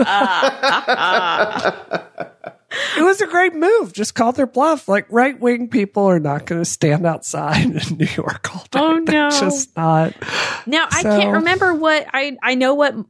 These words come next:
Speaker 1: one of the dessert, other desserts is, and
Speaker 2: Okay,
Speaker 1: it's
Speaker 2: one other
Speaker 1: Shiraz.
Speaker 2: super quick dessert. Uh, I got the PlayStation Classic.
Speaker 1: There it
Speaker 2: Uh,
Speaker 1: is.
Speaker 2: save your money. Do not buy this. It is horrible. Run away.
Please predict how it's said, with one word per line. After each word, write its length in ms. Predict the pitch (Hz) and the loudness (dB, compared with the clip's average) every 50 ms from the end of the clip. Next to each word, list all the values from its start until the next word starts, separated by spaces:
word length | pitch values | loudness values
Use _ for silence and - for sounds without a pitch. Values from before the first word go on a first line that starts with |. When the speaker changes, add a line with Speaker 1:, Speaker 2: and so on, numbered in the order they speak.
| _ _ | _ _
Speaker 1:
one 300 | - 220 214 240 262 285 | -2 0 2 4 4 2
of 100 | 285 247 - | 0 0 -2
the 80 | 202 | -2
dessert, 480 | 185 190 180 165 - - 160 147 - _ - | 0 0 0 0 2 2 2 2 0 _ -2
other 240 | - 190 180 185 170 | -2 0 0 0 0
desserts 480 | 170 180 170 - 156 143 160 196 - - | 0 0 0 0 0 0 -2 -2 -4 -2
is, 340 | 160 160 180 180 180 214 | 2 2 2 2 2 0
and 100 | - 226 | 0 2
Speaker 2:
Okay, 100 | 175 - | 2 2
Speaker 1:
it's 200 | - - - 208 | 0 0 -2 0
Speaker 2:
one 160 | 196 240 247 254 | 2 2 4 4
other 160 | 269 240 165 - | 4 4 4 2
Speaker 1:
Shiraz. 140 | - 156 196 | 0 0 0
Speaker 2:
super 240 | 262 247 220 247 233 | -2 -2 0 0 -2
quick 300 | 226 - 254 233 226 - | 0 0 0 0 0 0
dessert. 580 | - 254 226 214 208 202 196 208 214 208 - _ - | -2 -2 0 2 4 4 4 4 0 -2 -6 _ -2
Uh, 340 | 196 196 190 185 180 180 - - | 2 2 4 4 2 0 0 -2
I 100 | 185 190 | -2 0
got 200 | 185 202 202 190 | 2 2 2 2
the 60 | - | 0
PlayStation 760 | 190 - - 202 190 - - 202 190 190 - 208 190 190 196 | -4 -2 0 2 2 2 2 2 2 2 2 0 -4 -6 -6
Classic. 760 | - - - 180 165 160 165 - - 175 165 165 165 - - - | -6 -2 -2 0 0 0 -2 0 2 2 2 2 0 -2 -8 -4
Speaker 1:
There 200 | - 160 156 156 | 0 2 2 2
it 40 | 160 | 2
Speaker 2:
Uh, 200 | 151 147 143 147 | 2 2 2 0
Speaker 1:
is. 200 | 147 - - - - - _ _ | -2 -4 -10 -20 -20 -20 _ _
Speaker 2:
save 400 | - - - - 240 233 240 208 | -12 -10 -4 0 0 0 0 0
your 80 | 233 226 | -2 -2
money. 460 | 214 214 208 208 202 208 202 196 190 - _ _ _ _ _ _ 165 | 2 2 2 2 2 0 -2 -4 -6 -10 _ _ _ _ _ _ -4
Do 180 | - 208 220 | -2 0 2
not 240 | 214 220 214 202 202 | 4 4 4 2 2
buy 240 | - 202 185 185 185 | 2 2 2 2 2
this. 380 | 170 170 180 175 165 - - - _ - _ _ _ _ | 0 0 0 0 0 -2 -6 -14 _ -20 _ _ _ _
It 200 | - 220 220 220 214 | -2 0 2 2 2
is 140 | 214 208 202 | 0 0 0
horrible. 840 | 202 196 185 190 185 190 185 180 180 190 185 185 175 180 180 - _ _ _ _ _ | 0 2 4 4 4 4 2 2 2 2 4 4 2 0 -2 -6 _ _ _ _ _
Run 320 | - 165 180 196 190 196 196 | -4 0 2 2 2 2 2
away. 600 | 196 185 196 190 180 175 170 170 165 170 165 | 0 0 2 2 4 4 4 2 0 -2 -6